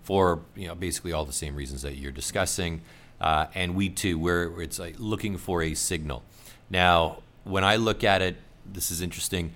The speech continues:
I-, I'll put it this way. I perhaps am a little bit more, I wouldn't say bearish, but maybe a little bit more concerned. You know, you, you're a little bit more optimistic. I'm not gonna say bullish, but, you know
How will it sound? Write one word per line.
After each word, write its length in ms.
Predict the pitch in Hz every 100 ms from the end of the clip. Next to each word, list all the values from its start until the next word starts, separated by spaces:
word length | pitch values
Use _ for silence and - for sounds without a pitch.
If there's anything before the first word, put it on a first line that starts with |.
| -
I-, 60 |
I'll 140 | 95 107
put 140 | -
it 60 | 82
this 160 | 87
way. 100 | 71 62 - -
I 160 | 101 131
perhaps 440 | 120 117 113 -
am 140 | 101
a 40 | 92
little 420 | 95 95 107 107
bit 220 | 104 104
more, 440 | 107 98 92 87 - -
I 60 | 135
wouldn't 180 | 151
say 140 | - 95 - - - - - -
bearish, 360 | 110 113 110
but 240 | - 92 80 - - - - -
maybe 460 | 107 107 104 98
a 40 | 95
little 220 | 98 95
bit 80 | 98
more 160 | 95
concerned. 760 | 87 90 85 - 113 123 127 113 - - -
You 120 | 98
know, 60 |
you, 380 | 90 92 107 104
you're 460 | 101 - - - 90
a 40 |
little 440 | 90 98 110 113 110
bit 100 | 104
more 180 | 101 98
optimistic. 440 | 98 101 107 -
I'm 60 | 95
not 80 |
gonna 100 | 92
say 160 | 90 92
bullish, 480 | 80 110 113 113 -
but, 240 | - 85 - - -
you 100 | 92
know 180 | 87